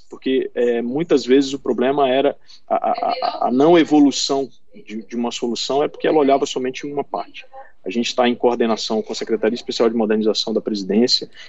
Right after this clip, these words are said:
e outros atores, próprio Ministério da Justiça, o Instituto de Tecnologia da Informação. Estamos colocando todo mundo na mesa pra ter uma visão completa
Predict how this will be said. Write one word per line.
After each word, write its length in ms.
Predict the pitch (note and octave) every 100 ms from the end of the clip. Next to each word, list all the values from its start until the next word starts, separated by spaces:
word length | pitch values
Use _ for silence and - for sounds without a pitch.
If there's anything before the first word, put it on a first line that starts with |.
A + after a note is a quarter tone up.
| -
e 200 | A#2+ C3+
outros 380 | A#2+ A#2+ A#2 G2+
atores, 460 | F#2+ - A2+ A2+ -
próprio 260 | A#2 A2
Ministério 340 | G#2 G#2 A2 G#2
da 120 | F#2
Justiça, 640 | F2+ - A2+ A#2 G#2 -
o 140 | G2 G2+
Instituto 380 | - G#2+ A#2+ -
de 60 |
Tecnologia 400 | A2 A2 G#2 G2+
da 60 | G2
Informação. 720 | - G2+ G2 - A2 A#2+ C3 - -
Estamos 200 | - A#2+
colocando 400 | C#3+ B2+ C#3+ C#3
todo 300 | - E3+ F#3
mundo 220 | E3 D#3
na 100 | C#3+
mesa 260 | B2+ D3 D3
pra 140 | D3
ter 140 | - C#3+
uma 120 | C#3+
visão 300 | C3 A#2+ C3+
completa 600 | - C#3 A#2 B2 B2+